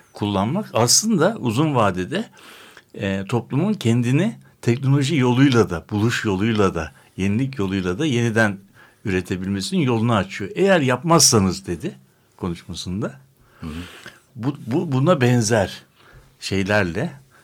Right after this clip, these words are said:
Speaker 1: hani böyle istihratçı,
Speaker 2: Hı hı.
Speaker 1: baskıcı diyebiliriz. Yani sıkı, <laughs> presle şeker kamu-, şeker kamışından şeker çıkarmak gibi bir şey. Yani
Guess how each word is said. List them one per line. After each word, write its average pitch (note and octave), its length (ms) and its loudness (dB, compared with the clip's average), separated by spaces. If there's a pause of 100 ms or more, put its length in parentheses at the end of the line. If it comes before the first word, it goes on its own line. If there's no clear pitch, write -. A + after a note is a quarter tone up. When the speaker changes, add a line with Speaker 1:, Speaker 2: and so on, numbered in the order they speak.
(120)
Speaker 1:
hani F2+ 260 -6
böyle F#2 280 -4
istihratçı, - 920 -2 (340)
Speaker 2:
Hı E2+ 60 -12
hı. E2+ 220 -10
Speaker 1:
baskıcı F#2 540 -4
diyebiliriz. E2 640 -12
Yani A2+ 160 -16
sıkı, - 380 -6 (540)
<laughs> - 500 -14
presle C#3+ 680 2 (120)
şeker B2+ 440 -4
kamu-, A#2 300 -6
şeker A#2+ 380 -4
kamışından G2 640 -4 (560)
şeker A#2 460 0 (400)
çıkarmak A2 600 0
gibi C3 220 -10
bir C#3 40 -8
şey. F#2+ 320 0
Yani G#2+ 220 -12